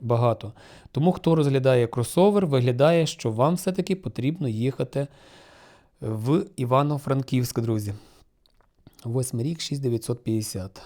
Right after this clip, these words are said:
один і чотири. Шкода А п'ята. Ну, двигун, звичайно, бачимо який.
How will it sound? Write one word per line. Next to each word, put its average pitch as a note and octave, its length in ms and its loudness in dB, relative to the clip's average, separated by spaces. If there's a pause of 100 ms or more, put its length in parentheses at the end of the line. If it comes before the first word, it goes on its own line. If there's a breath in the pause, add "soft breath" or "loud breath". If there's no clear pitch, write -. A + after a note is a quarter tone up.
(100)
один C3 300 -6
і B2 60 -4
чотири. G2 400 -10 (960 loud breath)
Шкода D3+ 580 -2
А B2 40 -2
п'ята. G#2+ 460 -6 (1160 loud breath)
Ну, G3 120 -6 (100)
двигун, C3+ 520 2
звичайно, C3 680 0 (240 loud breath)
бачимо A2+ 400 -4
який. F#3 420 -4